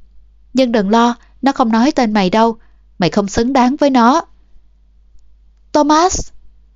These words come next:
Cầm mồm đi. Ngày hôm sau, cha mẹ tao đưa nó đến khám bác sĩ.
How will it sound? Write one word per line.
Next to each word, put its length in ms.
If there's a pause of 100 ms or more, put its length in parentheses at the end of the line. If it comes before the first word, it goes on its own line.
(540)
Cầm 240
mồm 240
đi. 280 (460)
Ngày 140
hôm 160
sau, 300
cha 160
mẹ 180
tao 220
đưa 180
nó 140
đến 220
khám 180
bác 140
sĩ. 360